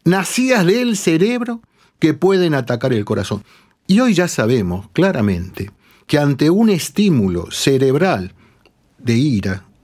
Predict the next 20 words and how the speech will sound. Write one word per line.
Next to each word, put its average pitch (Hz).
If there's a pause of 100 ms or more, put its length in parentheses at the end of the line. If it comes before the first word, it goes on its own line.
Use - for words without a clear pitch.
(140)
de 120
tristeza 98 (220)
o 139
de 110
propia 175
alegría, 113 (580)
se 175
producen 170
sustancias 175
neurohormonales 175 (240)
que 135
activan 127
el 104
corazón. - (760)
Y 208
esto 208
me 131
parece 131
que 107
es -